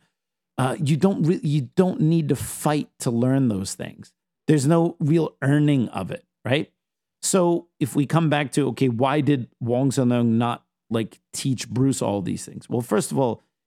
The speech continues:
it is possible that Wong Sun Leung did teach Bruce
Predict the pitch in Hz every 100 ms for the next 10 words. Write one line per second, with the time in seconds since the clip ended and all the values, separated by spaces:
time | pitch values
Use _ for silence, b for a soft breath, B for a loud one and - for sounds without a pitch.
0 | - 156 185 - 165 175 - 175 156 151
1 | - _ _ _ - 123 135 147 151 143
2 | 135 101 151 139 - 135 - - 120 113
3 | -